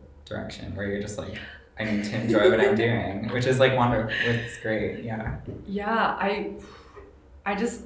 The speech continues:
Speaker 2: I realize I have, like, an in-, just extremely hard time, like, doing anything
Speaker 1: Mm-hmm.
Speaker 2: that I'm not remotely passionate about.
Speaker 1: Yeah.
Speaker 2: And I can only do good work if I, like,
Speaker 1: Yeah.
Speaker 2: love it.
Speaker 1: Yeah.
Speaker 2: And especially, like, during cisa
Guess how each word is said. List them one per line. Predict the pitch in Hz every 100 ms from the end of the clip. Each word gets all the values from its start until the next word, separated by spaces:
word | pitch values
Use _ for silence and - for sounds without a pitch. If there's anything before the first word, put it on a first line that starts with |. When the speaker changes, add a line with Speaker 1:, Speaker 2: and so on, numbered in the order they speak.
| - -
Speaker 2:
I | 185 185 185
realize | 175 180 185 190 -
I |
have, | 190 180 180
like, | 185 180 -
an | 196 196
in-, | 190 190 190 - -
just | - - -
extremely | 196 - - - 185 190 214
hard | 208 185 175
time, | - 180 165 170
like, | 170 165
doing | 170 165 170 175 170 - - - - -
anything | 208 180 196 190
Speaker 1:
Mm-hmm. | 160
Speaker 2:
that | 170
I'm | 175 175
not | 170 - -
remotely | 190 190 175 170 - 185
passionate | - 78 - - - -
about. | - 80 - - - 135
Speaker 1:
Yeah. | 139
Speaker 2:
And | 190
I | 180 190
can | 208 190
only | 185 190 190
do | 190
good | 185 175 170
work | 170 160 -
if | -
I, | -
like, | - - - - - - -
Speaker 1:
Yeah. | 127 135
Speaker 2:
love | 175 196
it. | 220 160 - - -
Speaker 1:
Yeah. | 123 127 196
Speaker 2:
And | 202
especially, | 196 202 196 - 254 254 269 269 - - - - - - 208
like, | 190 185
during | 208 196
cisa | 196 196 175 185 220 240 240 240